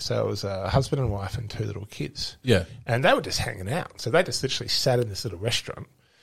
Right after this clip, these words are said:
Speaker 1: serving four people for the whole day. A couple of other people might come and go during the <laughs> day.
Speaker 2: Yeah, yeah.
Speaker 1: They just sat there, mate, and you just go, "Oh, can I grab a beer?" They'd come over and they'd bring a beer. So I'd just sit there in the hammock drinking a beer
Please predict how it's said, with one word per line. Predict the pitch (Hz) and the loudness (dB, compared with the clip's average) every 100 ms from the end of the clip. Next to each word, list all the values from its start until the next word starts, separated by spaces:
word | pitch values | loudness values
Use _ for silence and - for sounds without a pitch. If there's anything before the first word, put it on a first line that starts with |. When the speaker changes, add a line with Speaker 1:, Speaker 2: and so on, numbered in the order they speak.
| _ _ | _ _
Speaker 1:
serving | - 156 131 120 | 6 8 8 4
four | - 151 131 | 4 8 8
people | 135 - - - - _ _ _ _ | 6 0 -4 -10 -12 _ _ _ _
for | 120 | -4
the | 117 | 2
whole | 156 120 | 2 2
day. | 101 - - - _ _ _ _ _ | 0 -2 -8 -10 _ _ _ _ _
A | |
couple | 165 160 131 | 2 4 2
of | |
other | 113 | 0
people | 104 113 - | 0 -2 -2
might | 120 - | -4 -4
come | - 107 | -4 -6
and | 110 | 0
go | 117 107 | 0 0
during | 120 117 | -2 -2
the | 110 | 4
<laughs> | - 147 - | 6 6 0
day. | - 113 | 0 8
Speaker 2:
Yeah, | 117 110 | 10 10
yeah. | 113 110 | 8 6
Speaker 1:
They | - - | 8 8
just | 165 | 8
sat | 151 135 | 6 4
there, | 110 - 123 | 2 2 2
mate, | 127 | 0
and | 208 | 0
you | |
just | 175 - | 0 8
go, | 139 | 8
"Oh, | 135 180 185 | 10 6 0
can | - - | -6 -4
I | |
grab | 180 135 | -2 0
a | |
beer?" | 151 226 214 | 0 -2 -2
They'd | - | -4
come | - 120 | 0 2
over | 117 113 | 4 2
and | 110 | 0
they'd | 107 | -2
bring | - 110 | -2 -4
a | 104 | -2
beer. | 107 104 110 110 - - - | -2 -2 -2 -6 -10 -16 -14
So | - | -6
I'd | - | -4
just | - - | -2 -2
sit | - | 0
there | 113 | 0
in | 110 | 0
the | 101 | -2
hammock | 110 110 - | -2 -4 -4
drinking | 113 107 | -6 -4
a | 104 | -6
beer | - - | -4 -6